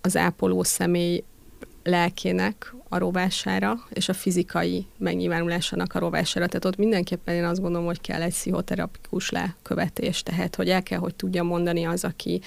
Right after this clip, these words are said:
ilyen helyzetben van, hogy milyen szorongásokat, milyen félelmeket hoz föl. Tehát ugye egy nagyon súlyos betegségben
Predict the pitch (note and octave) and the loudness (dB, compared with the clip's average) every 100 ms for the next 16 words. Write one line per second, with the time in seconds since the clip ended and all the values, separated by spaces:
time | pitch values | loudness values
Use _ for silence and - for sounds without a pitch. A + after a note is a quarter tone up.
0 | - - - - G3 F3 E3+ E3+ F3 F3 | -10 -14 -16 0 4 4 4 4 2 2
1 | F3+ F3 F3+ F3+ F#3 F3+ F#3 F3 F3 - | 0 2 2 4 4 4 6 6 4 2
2 | F3+ E3 E3 E3+ F3 - - F3 - F#3 | 0 2 2 0 0 -2 -2 -2 -2 0
3 | F#3 - - - - D#3+ - F3 - F3+ | 0 -2 -2 -2 -2 -4 -4 -6 -6 -4
4 | - - - F#3+ F3+ - F#3 F3+ F#3 - | -4 -2 -2 -2 -4 -2 0 2 0 -4
5 | - - - - F3 F3 F3+ F#3 G3 F3+ | -12 -12 -6 2 2 4 4 6 6 6
6 | F3 - F#3+ F3 F3 F#3+ F#3+ E3+ - - | 4 2 4 4 4 4 4 2 2 4
7 | F3+ F3+ E3+ E3+ | 4 4 4 4